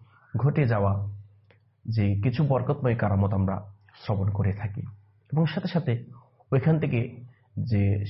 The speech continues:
শিক্ষণীয় বিষয় আমরা চেষ্টা করে থাকি আপনাদের সামনে তা তুলে ধরার জন্য। আসুন, মাদানী চ্যানেলের দর্শক শ্রোতা,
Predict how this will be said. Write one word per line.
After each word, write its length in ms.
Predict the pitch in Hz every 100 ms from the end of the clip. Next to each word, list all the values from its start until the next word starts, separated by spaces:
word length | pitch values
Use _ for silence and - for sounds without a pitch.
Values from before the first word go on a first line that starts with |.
| 101
শিক্ষণীয় 400 | 175 160 156 135
বিষয় 400 | 117 - 127 120 - - - _ - -
আমরা 180 | 101 110
চেষ্টা 260 | 101 135
করে 180 | 131 123
থাকি 200 | 120 117
আপনাদের 260 | 101 107 110
সামনে 220 | 110 101
তা 260 | 110 - - - _ _
তুলে 200 | 110 98
ধরার 280 | 92 92 90
জন্য। 260 | - 107 110 - - - -
আসুন, 240 | 123 175 151
মাদানী 300 | 117 117 117
চ্যানেলের 340 | 113 110 - - -
দর্শক 260 | 107 101 139
শ্রোতা, 300 | - 123